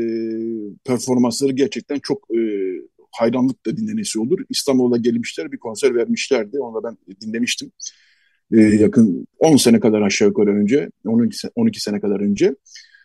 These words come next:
Bir Jordi Sabal yine performansında, konserindeki bir, e, kısa bir, e, düdük performansı dinleyeceğiz Hayk Sarı Kuyumcuyan'dan. Evet, Radyo Agos'tan bu haftalık bu kadar. Herkese iyi bir sene diliyoruz.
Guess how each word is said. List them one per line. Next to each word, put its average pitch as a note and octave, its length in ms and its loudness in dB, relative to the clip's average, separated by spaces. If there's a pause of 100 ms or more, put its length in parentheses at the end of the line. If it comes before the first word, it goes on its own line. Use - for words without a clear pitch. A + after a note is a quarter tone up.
(160)
Bir F3 80 4
Jordi F#3 260 4
Sabal F3 420 2
yine B2 220 -4
performansında, A#2+ 760 -6
konserindeki A#2+ 760 0
bir, D#3+ 180 -2
e, C3 360 -2
kısa - 300 0
bir, C#3+ 60 0 (160)
e, A#2 80 -4
düdük B2 200 -4
performansı B2+ 580 -2
dinleyeceğiz B2+ 320 2
Hayk A#2 140 -4
Sarı A2+ 200 -4
Kuyumcuyan'dan. A2+ 720 0 (480)
Evet, G#3 340 6
Radyo C#3 340 4
Agos'tan C3+ 360 -2
bu C#3 80 -2
haftalık B2+ 320 -6
bu C#3+ 100 -12
kadar. D#3 300 2
Herkese C#3 360 -4
iyi D3 120 -4
bir C#3+ 60 -6
sene D3 280 -2
diliyoruz. D#3 520 -2